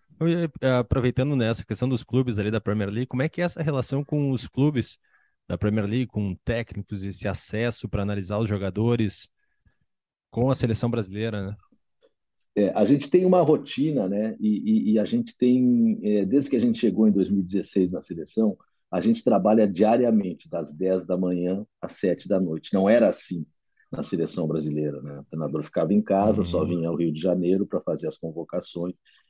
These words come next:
Speaker 2: e viajava. Não, a gente trabalha dia-, diretamente analisando, junto com esse núcleo duro, que é formado pelo Juninho, que é o executivo, o Tite, treinador, eu, Matheus, o Sampaio, os três auxiliares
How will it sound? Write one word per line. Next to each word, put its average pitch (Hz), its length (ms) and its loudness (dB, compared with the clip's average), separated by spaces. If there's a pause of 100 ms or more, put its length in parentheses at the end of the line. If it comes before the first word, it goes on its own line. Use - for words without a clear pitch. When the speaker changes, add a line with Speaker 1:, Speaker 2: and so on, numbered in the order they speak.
(180)
Speaker 2:
e 85 80 -6
viajava. 92 440 0
Não, 92 120 2
a 82 60 -2
gente 85 240 -6
trabalha 87 400 2
dia-, 90 320 4
diretamente 90 720 0
analisando, 90 800 -2 (240)
junto 104 360 2
com 104 80 0
esse 95 200 -2
núcleo 92 300 2
duro, 104 300 4
que 107 100 0
é - 40 2
formado 92 480 2
pelo 98 240 0
Juninho, 120 600 2 (440)
que - 80 -2
é 87 40 2
o 90 60 4
executivo, 113 800 0
o 107 40 -2
Tite, 95 420 -2
treinador, 98 880 0
eu, 107 260 6
Matheus, 92 560 0
o 82 40 -14
Sampaio, 87 460 -4
os - 140 -12
três 92 300 2
auxiliares 92 840 -2